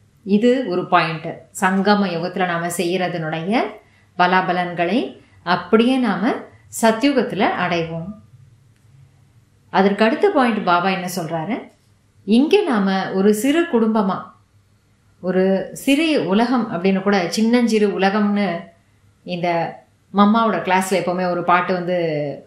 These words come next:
சொல்லுவாங்க, "சின்னஞ்சிறு உலகம், இந்த பிராமணர்களுடைய உலகம்" அப்படின்னு சொல்லிட்டு. அந்த மாதிரி இந்த சின்னஞ்சிறு உலகத்துல பாப் தாதா,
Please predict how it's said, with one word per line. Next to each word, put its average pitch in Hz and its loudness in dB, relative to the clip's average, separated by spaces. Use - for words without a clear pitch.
சொல்லுவாங்க, 175 -4
"சின்னஞ்சிறு 190 0
உலகம், 170 -2
இந்த 175 2
பிராமணர்களுடைய 175 0
உலகம்" 170 -2
அப்படின்னு 170 -6
சொல்லிட்டு. 165 -8
அந்த 208 4
மாதிரி 247 2
இந்த 214 -2
சின்னஞ்சிறு 254 0
உலகத்துல 190 -2
பாப் 190 4
தாதா, 165 0